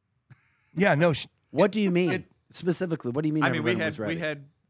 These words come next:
Speaker 3: people who've never owned a firearm before come in and panic to buy guns. They thought the end of the world was coming. Um,
Speaker 1: What was the catalyst of that, you think? I mean, why do you, why do you think that we Americans
Speaker 2: Well
Speaker 1: thought the end of the world was on its way?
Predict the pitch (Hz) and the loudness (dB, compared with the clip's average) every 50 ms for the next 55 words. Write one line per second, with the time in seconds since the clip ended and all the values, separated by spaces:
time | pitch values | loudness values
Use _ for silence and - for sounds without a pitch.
0 | _ _ - 175 170 175 156 156 147 151 143 139 151 147 147 139 123 - 135 131 | _ _ -10 -8 -8 -8 -10 -10 -10 -10 -8 -8 -6 -8 -8 -10 -10 -8 -6 -6
1 | 135 143 143 143 143 143 - - 147 143 135 - 135 127 127 127 127 127 123 113 | -4 -4 -6 -8 -10 -12 -14 -12 -12 -12 -10 -10 -8 -8 -6 -6 -8 -8 -10 -12
2 | 107 - 113 113 107 113 - - 127 117 107 107 104 104 107 113 113 110 104 - | -12 -12 -12 -12 -12 -14 -16 -14 -12 -12 -12 -10 -12 -14 -14 -14 -14 -14 -14 -12
3 | 120 113 - - 110 110 113 110 107 98 104 104 101 101 101 101 - _ 101 95 | -14 -14 -14 -16 -20 -20 -20 -20 -20 -20 -18 -16 -16 -16 -16 -18 -20 _ -16 -16
4 | 101 107 117 127 _ _ _ _ _ _ _ _ _ _ - 101 104 107 104 101 | -16 -16 -18 -20 _ _ _ _ _ _ _ _ _ _ -10 -8 -8 -8 -8 -8
5 | 101 101 98 208 240 262 311 240 214 208 196 - - - - 143 131 120 113 101 | -10 -6 -4 -2 0 0 0 -2 0 -2 -4 -4 -4 -6 -6 -6 -4 -6 -6 -8
6 | 92 - - - 92 85 85 80 65 65 85 85 82 - - 87 82 82 80 73 | -10 -10 -10 -10 -10 -8 -10 -10 -12 -14 -14 -16 -16 -14 -12 -10 -10 -8 -6 -4
7 | 95 120 135 131 117 113 127 156 175 185 190 165 - - 151 170 180 180 165 147 | 0 0 0 0 0 -2 -2 -2 -2 -2 -4 -6 -6 -6 -6 -4 -4 -4 -6 -4
8 | - 156 143 135 - 127 110 104 113 120 117 107 98 104 101 98 101 101 104 - | -2 -2 -2 -2 -2 -6 -6 -6 -4 -4 -4 -4 -2 -2 -2 -2 -4 -4 -6 -8
9 | 95 87 87 82 - - - 135 107 98 92 92 85 - 101 95 - 98 101 104 | -8 -8 -10 -10 -10 -6 -4 -2 -2 -2 -2 -4 -6 -8 -8 -8 -6 -4 -4 -4
10 | 98 87 87 82 87 92 90 90 90 87 87 90 - - - 90 90 87 87 80 | -4 -6 -8 -8 -6 -6 -6 -4 -4 -6 -6 -8 -10 -8 -8 -6 -6 -6 -6 -8
11 | - - 80 73 71 60 62 - - | -10 -12 -12 -10 -10 -10 -10 -12 -16